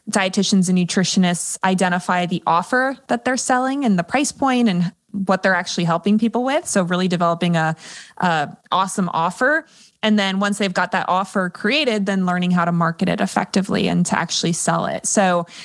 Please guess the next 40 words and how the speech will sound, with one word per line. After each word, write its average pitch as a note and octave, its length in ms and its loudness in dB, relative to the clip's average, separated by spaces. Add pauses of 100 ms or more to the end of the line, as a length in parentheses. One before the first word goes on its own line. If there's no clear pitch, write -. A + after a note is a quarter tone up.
(140)
it's - 100 -8
a G#3+ 60 2
very G#3 560 0
nutshell G3+ 500 2
version G3 420 0
of F3+ 140 -2
what F#3 160 0
we F#3 80 2
do F#3 220 2
in G3 80 2
that G3+ 160 0
program, G#3+ 460 0
but F3+ 360 0 (220)
that's G#3 180 0
a A3+ 60 4
lot G3 180 2
of F#3+ 120 -2
what F#3 100 2
I F3+ 80 0
focus F3 420 0
on F3 120 2
helping F3 300 2
my E3+ 120 4
clients E3+ 440 -2
with, E3+ 200 0
is E3 160 0
creating F#3 640 2 (300)
effective F#3+ 420 0
offers E3+ 520 0
and E3+ 80 2
then E3 120 2
selling E3+ 400 0
them E3 100 0
effectively E3 580 0
using E3 420 2
content G#3 480 0
marketing, F3 460 0
which E3+ 180 0
I've E3 140 0
been E3 300 2